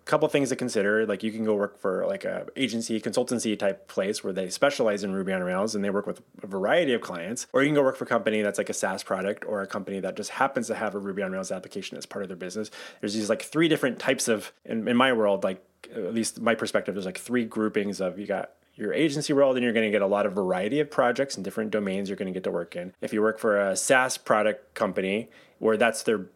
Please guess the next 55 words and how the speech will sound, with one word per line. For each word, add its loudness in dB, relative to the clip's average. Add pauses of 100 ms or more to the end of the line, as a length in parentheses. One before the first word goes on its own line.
(160)
product, 0
you're -2
gonna 2
learn 0
a 2
lot 2
about 0
product 2
development -2
and -8
everything -6
in -4
there. -4
Or 4
you 4
might 2
work 2
at 4
some 2
other 2
company 0
that 2
just -2
happened 2
to 2
have 2
a 2
Ruby 2
on 2
Rails 2
application 0
built 0
that -4 (100)
plays 2
an 4
important 0
part 2
for -2
some 2
small 0
aspect 2
of 4
their 4
business, 2
but 0 (240)
they 0
see 2
it's 0
valuable 2
enough 0
to 0
ha-, -6
employ 0
multiple 2
developers 0